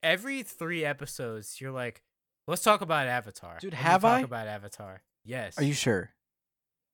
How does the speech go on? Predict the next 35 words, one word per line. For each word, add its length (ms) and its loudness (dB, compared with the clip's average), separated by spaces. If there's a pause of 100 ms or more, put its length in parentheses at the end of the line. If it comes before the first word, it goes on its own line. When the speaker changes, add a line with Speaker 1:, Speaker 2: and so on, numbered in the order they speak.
(140)
Speaker 1:
Yes, 320 -2
every, 220 -6
like, 220 -2
two, 200 -8
three 200 -6
episodes 540 -8
you 60 -8
say 220 -2
some 160 6
Speaker 2:
<laughs> 100 2
Speaker 1:
shit 120 -6
about 240 -10
Speaker 2:
All 60 -6
Speaker 1:
Avatar. 480 -6
Speaker 2:
I'm 140 -4
saying, 400 -14 (560)
here's 240 -16
the 100 -16
thing. 300 -14 (580)
The 80 -6
world, 500 -4
let 80 -8
me, 140 -10
let 120 -10
me 60 -12
find 240 -14
this 140 -18
out. 140 -20 (260)
So 280 -4
Avatar 460 -8
two 260 -12 (760)
is 140 -16
coming 260 -14
out, 140 -20 (440)
right? 220 -14